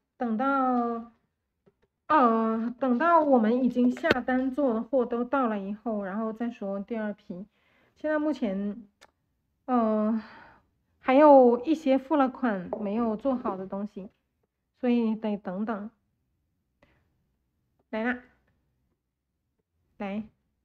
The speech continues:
谢谢飞鸟。那以后，<laughs> 来呀，来，阿仔起来呀，阿仔起来，阿仔先起来，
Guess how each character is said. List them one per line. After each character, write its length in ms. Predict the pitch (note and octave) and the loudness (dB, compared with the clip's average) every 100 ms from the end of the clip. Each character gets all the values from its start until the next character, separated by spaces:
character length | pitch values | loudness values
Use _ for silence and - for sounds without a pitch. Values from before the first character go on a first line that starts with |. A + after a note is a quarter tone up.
| _ _ _ _ - - _ _ _ | _ _ _ _ -2 -2 _ _ _
谢 180 | - D4+ | -4 -4
谢 400 | C#4+ D4 D4 B3+ | -2 -2 0 0
飞 260 | B3 A#3+ A#3 | -2 -4 -2
鸟。 720 | A#3 G#3+ G3 F#3+ G3 G3 G#3+ G#3+ _ _ _ _ _ _ _ _ _ _ _ _ _ _ _ - - _ _ _ _ _ _ _ _ - _ _ - _ _ _ _ _ _ - - _ | -2 -4 -6 -8 -10 -8 -10 -12 _ _ _ _ _ _ _ _ _ _ _ _ _ _ _ -20 -20 _ _ _ _ _ _ _ _ -20 _ _ -20 _ _ _ _ _ _ -16 -16 _
那 100 | G#3+ - _ - _ _ _ _ _ _ _ - - _ _ _ _ - | -18 -18 _ -20 _ _ _ _ _ _ _ -12 -12 _ _ _ _ 2
以 120 | A#3+ | 6
后， 540 | C#4 E4 C#4+ B3+ B3+ B3 - - A3+ - - | 10 10 10 6 4 2 0 0 -4 -6 -20
<laughs> 720 | - - - _ _ _ _ | -20 -20 -20 _ _ _ _
来 200 | G#3 A3 | 4 6
呀， 120 | C4 | 8
来， 220 | B3 F#3+ E3+ | 6 4 4
阿 140 | C#4+ | 6
仔 160 | C#4+ B3 | 8 6
起 160 | - | 4
来 140 | G3 F3 | -2 -2
呀， 180 | G#3 A3 | -2 -2
阿 120 | A#3+ | -2
仔 180 | A#3 G3+ | 0 -2
起 160 | - | -4
来， 80 | E3+ | -10
阿 180 | E3 B3+ | -6 0
仔 160 | C#4 B3 | 0 0
先 220 | C4 C4 | -4 -8
起 160 | - | -10
来， 80 | F#3 | -14